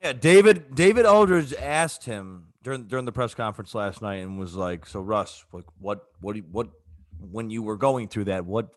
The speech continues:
could you do on the one leg?" And Russ literally started laughing. It was like, "Honestly, nothing." And it's like the guy, I mean, Ben, he used to dunk a hundred times a game, and he went to, he could, he couldn't, he wasn't even allowed to dunk in, in practice. That's, that's all you need to know, that this guy should not be playing full games.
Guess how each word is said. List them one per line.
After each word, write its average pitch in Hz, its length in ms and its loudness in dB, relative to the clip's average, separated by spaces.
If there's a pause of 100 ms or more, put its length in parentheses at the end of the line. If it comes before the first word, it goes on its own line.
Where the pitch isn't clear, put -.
could 117 200 -8
you 98 80 -10
do 90 200 -10
on 85 160 -12
the 87 60 -14
one 82 220 -16
leg?" 80 220 -18
And 85 100 -18
Russ 120 260 -2
literally 123 340 -6 (240)
started 135 320 -8
laughing. 135 320 4
It 117 40 -2
was 113 80 -2
like, 110 200 -6 (400)
"Honestly, 143 360 0
nothing." 117 420 -2 (320)
And 175 100 -6
it's 185 100 -4
like 196 120 -2
the 180 80 -6
guy, 202 200 4
I 202 40 0
mean, 196 140 -2
Ben, 190 260 4
he 143 400 -8
used 190 240 -6
to 180 60 -2
dunk 180 320 4
a 151 60 0
hundred 170 240 4
times 165 260 2
a 151 40 -2
game, 139 300 0 (760)
and 131 80 -14
he 135 60 -8
went 147 260 -4
to, 135 140 -6
he 131 180 -12
could, 151 220 -4
he 143 100 -4
couldn't, 151 340 -2
he 139 80 -12
wasn't 151 220 -8
even 151 100 -4
allowed 143 220 2
to 135 80 -4
dunk 135 300 -2
in, 120 220 -10
in 113 140 -14
practice. 120 480 -8
That's, 117 400 -10 (320)
that's - 240 -20
all 139 200 -2
you 135 80 -8
need 139 100 -12
to 127 80 -12
know, 127 180 -2
that 107 80 -10
this 120 160 -14
guy 113 180 -10
should 104 200 -18
not 113 340 -6
be 110 140 -10
playing 104 580 -12
full 104 160 -12
games. 92 480 -18